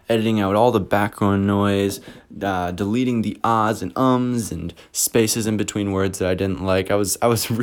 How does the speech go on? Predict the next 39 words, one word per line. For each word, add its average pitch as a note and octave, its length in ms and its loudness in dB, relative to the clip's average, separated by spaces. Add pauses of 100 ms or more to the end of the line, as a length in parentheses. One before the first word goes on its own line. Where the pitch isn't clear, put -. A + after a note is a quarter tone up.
really A#2 180 2
self-conscious F#2+ 680 0
about F2+ 240 -4
the F2+ 60 -6
way F2+ 160 2
that F2 160 0
I F2 60 2
would E2+ 160 0
put - 160 -4
out F2 160 -2
episodes. F2 520 -2 (520)
And B2 420 6 (180)
it C3 220 4
got D3 280 2
to D#3+ 100 -4
be B2+ 200 0
so A#2 280 0
much A#2+ 260 -2
work G2 420 0 (360)
that G#2+ 100 4
I G#2 120 6
was F#2+ 180 0
putting G#2 320 -2
into G#2 280 -4
each G#2+ 200 -4
episode B2 500 0
that A2+ 80 -2
I F#2+ 80 2
started G2 440 -2
to - 100 -8
not F2+ 360 -6
really F2+ 240 0
want F2+ 240 -6
to - 80 -12
do - 200 -8
it, - 200 -4
which - 160 -10
is F2+ 120 -6
why F#2 320 -2